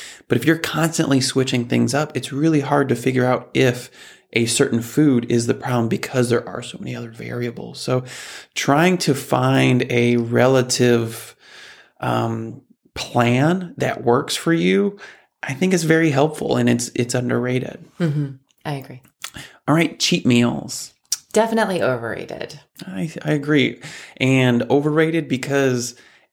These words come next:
Speaker 1: the cheat meal should already be included into your weekly diet.
Speaker 2: Yeah.
Speaker 1: So, it, like, for us,
Speaker 2: Mm-hmm.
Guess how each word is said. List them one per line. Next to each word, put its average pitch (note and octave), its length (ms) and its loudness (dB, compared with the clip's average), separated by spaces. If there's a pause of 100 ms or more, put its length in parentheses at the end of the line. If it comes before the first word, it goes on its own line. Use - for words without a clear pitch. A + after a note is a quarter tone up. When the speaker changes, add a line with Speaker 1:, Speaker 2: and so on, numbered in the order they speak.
Speaker 1:
the A#2+ 580 0
cheat - 420 -4
meal D#3+ 440 2
should - 600 -2
already C#3 500 4
be B2 220 2
included B2 600 2
into A#2 380 -2
your A2 140 -2
weekly A2 420 -6
diet. B2 580 -8
Speaker 2:
Yeah. D#3 440 -6 (680)
Speaker 1:
So, C3+ 480 2
it, - 260 -6
like, B2 180 -4
for C3+ 140 4
us, - 420 -2 (200)
Speaker 2:
Mm-hmm. D#3+ 380 -4